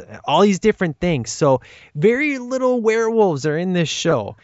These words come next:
Uh, the newest season dealing with the Dread Doctors, which are these creepy ass guys in, in these, like, uh,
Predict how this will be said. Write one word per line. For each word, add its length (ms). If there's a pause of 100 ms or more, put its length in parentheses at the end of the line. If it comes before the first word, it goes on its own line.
(200)
Uh, 360
the 140
newest 460
season 680
dealing 380
with 180
the 80
Dread 460
Doctors, 640
which 240
are 80
these 340
creepy 640
ass 240
guys 460
in, 100
in 200
these, 260
like, 240 (340)
uh, 380